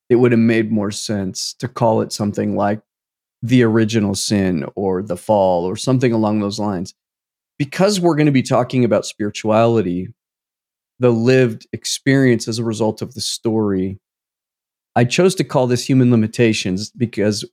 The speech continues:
we're gonna realize that what's happening here is God, as the creator, is giving us boundaries and limitations as the creation or the created. And how we think about that affects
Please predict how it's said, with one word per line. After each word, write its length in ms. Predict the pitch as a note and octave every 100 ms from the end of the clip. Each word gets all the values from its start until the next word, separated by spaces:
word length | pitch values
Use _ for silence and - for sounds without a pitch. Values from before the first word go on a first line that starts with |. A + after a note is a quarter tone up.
| _ -
we're 120 | B2+
gonna 180 | D3 A#2+
realize 640 | A#2 D3+ D#3 B2+ A2 G#2+
that 140 | B2
what's 200 | B2+ C3
happening 480 | - D#3+ F3+ F3+ D3
here 240 | B2 G#2+ A2+
is 140 | A2+
God, 560 | - B2 C#3 C3+ A#2+ - _ _ _ _ -
as 340 | C#3 D3+ D3 C3+
the 160 | C3+ _
creator, 1160 | - D3+ C#3 C#3 C3+ D#3 - D#3+ B2 G#2 G#2+ A2+ -
is 180 | C#3
giving 460 | B2+ D3+ C#3+ D3+ C#3
us 160 | A#2+ -
boundaries 720 | G#2+ - B2+ C#3 C#3 C3+ B2
and 140 | A#2+
limitations 1080 | A#2+ A2+ A2 A#2 G#2+ G#2+ F#2 F#2 F#2 - - _ _ _ _ -
as 220 | B2 A#2
the 80 | A#2
creation 960 | - B2+ A2+ G#2+ G2+ - F2 G2 G2 - _ _ -
or 120 | G2
the 80 | G2
created. 880 | - A#2+ A2 F#2+ - A#2 F2+ G#2+ - _ _ _ _ _ _ _ _ _ -
And 440 | C3+ C3 B2+ B2 -
how 180 | - E3+
we 140 | D#3+
think 280 | C3+ G3 G3
about 280 | C#3 B2+ A#2
that 140 | B2
affects 760 | A2+ - - D3+ C3 - - -